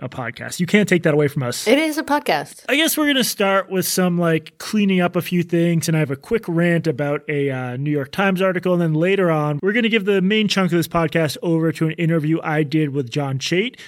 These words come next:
Speaker 1: You were supposed to be on it, and then you had, you had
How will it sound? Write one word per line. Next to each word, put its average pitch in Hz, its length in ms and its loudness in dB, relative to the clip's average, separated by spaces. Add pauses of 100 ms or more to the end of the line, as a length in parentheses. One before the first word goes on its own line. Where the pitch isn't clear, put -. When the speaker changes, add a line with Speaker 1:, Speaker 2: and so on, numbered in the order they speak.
Speaker 1:
You 190 200 0
were 196 120 2
supposed 214 560 0
to 180 80 2
be 139 180 0
on 127 220 -4
it, 135 160 -6
and 165 140 2
then 185 100 4
you 208 140 2
had, 180 560 0 (420)
you 175 160 0
had 226 240 0